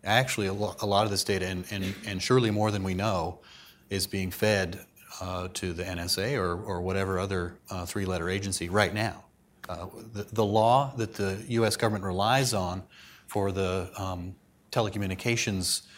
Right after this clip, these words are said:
uh, surveillance system it has, uh, is, was developed in financial services. It was challenges to the Bank Secrecy Act that created what's called the third-party doctrine in the Fourth Amendment,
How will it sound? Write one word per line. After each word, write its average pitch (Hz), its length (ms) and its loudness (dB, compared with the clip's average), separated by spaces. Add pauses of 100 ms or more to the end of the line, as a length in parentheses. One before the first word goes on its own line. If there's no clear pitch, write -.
(340)
uh, 92 120 0
surveillance 92 500 -2
system 87 240 -6
it 85 60 -6
has, 90 320 -4
uh, 107 120 -10 (180)
is, - 260 -8
was 92 160 -12
developed 101 520 -2 (220)
in 98 100 -6
financial 95 400 0
services. - 560 0 (220)
It 98 40 -8
was 90 140 -4
challenges 98 420 2
to - 60 -6
the - 60 -8
Bank 95 240 -2
Secrecy 113 460 0
Act 95 280 2 (320)
that 95 100 -4
created 101 300 0
what's 90 140 -4
called 95 200 -2
the 87 80 -4
third-party 104 600 0
doctrine 98 600 -2
in 101 60 -10
the 95 80 -6
Fourth 92 240 -2
Amendment, 92 360 -4